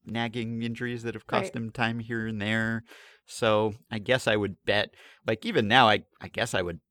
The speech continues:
Speaker 1: bet on Verlander lasting longer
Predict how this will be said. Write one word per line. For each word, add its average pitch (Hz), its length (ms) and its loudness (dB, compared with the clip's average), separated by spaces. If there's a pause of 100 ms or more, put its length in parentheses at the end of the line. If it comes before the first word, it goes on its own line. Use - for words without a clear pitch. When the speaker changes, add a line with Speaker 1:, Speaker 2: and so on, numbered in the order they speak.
(140)
Speaker 1:
bet 87 180 -8
on 127 180 -4
Verlander 127 580 -2
lasting 135 540 -6
longer 202 580 -2